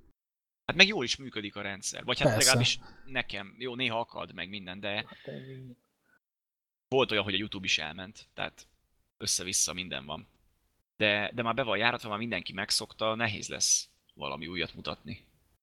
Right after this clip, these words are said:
Speaker 3: Hát meglátjuk.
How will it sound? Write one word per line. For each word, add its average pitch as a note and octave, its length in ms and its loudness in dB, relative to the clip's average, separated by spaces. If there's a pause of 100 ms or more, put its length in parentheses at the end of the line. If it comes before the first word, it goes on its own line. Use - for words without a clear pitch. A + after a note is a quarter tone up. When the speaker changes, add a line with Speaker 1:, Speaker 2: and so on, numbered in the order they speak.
(1800)
Speaker 3:
Hát - 140 -14
meglátjuk. B2 680 -12